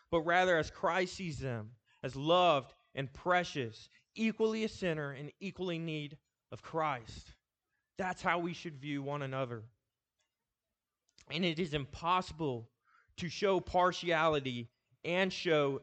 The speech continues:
the love of Christ at the same time. They cannot coexist. However, we are guilty, all of us, of partiality, like I talked about, at one time or another. But the main point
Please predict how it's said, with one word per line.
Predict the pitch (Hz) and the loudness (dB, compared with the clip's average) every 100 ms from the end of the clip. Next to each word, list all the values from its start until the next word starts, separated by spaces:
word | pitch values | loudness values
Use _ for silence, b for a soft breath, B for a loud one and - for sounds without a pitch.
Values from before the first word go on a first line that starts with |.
| 135 | -4
the | 147 | -2
love | 143 156 147 | 4 4 4
of | 135 | -2
Christ | - 156 156 131 117 - - - - _ _ _ _ _ _ _ - | -4 0 2 0 -4 -8 -6 -6 -8 _ _ _ _ _ _ _ -6
at | 143 | -6
the | 147 | -6
same | - 160 147 | -2 0 0
time. | 135 160 143 135 | -2 -2 -2 0
They | 143 | -2
cannot | - 156 160 160 - | -2 0 0 0 -2
coexist. | 175 165 143 131 160 139 107 - - _ _ _ _ _ _ _ _ _ _ _ | 0 0 0 -2 0 0 -2 -16 -20 _ _ _ _ _ _ _ _ _ _ _
However, | 156 165 170 175 143 123 - _ _ _ _ _ _ _ _ _ _ - | 2 4 6 4 2 -8 -10 _ _ _ _ _ _ _ _ _ _ -12
we | 131 156 | 0 2
are | 160 151 | 4 2
guilty, | 117 160 175 175 147 120 107 _ _ _ _ - | 2 0 0 -2 -6 -6 -10 _ _ _ _ -2
all | 151 165 156 | 2 4 2
of | 127 | 0
us, | 123 110 - - | -4 -6 -12 -10
of | 131 | -6
partiality, | - 156 151 180 147 131 123 117 120 - | 2 2 2 0 0 0 -2 -8 -10 -10
like | 127 139 | -2 0
I | 151 | 0
talked | - 131 - | -2 -4 -2
about, | 127 117 | -4 -2
at | 117 | -4
one | 131 143 | -4 -6
time | - 135 139 | -4 -4 -4
or | 135 | -4
another. | 135 123 | -4 -4
But | 107 131 | -6 -4
the | 135 | -4
main | 143 165 180 | -2 -4 -6
point | - 165 143 | -6 -4 -4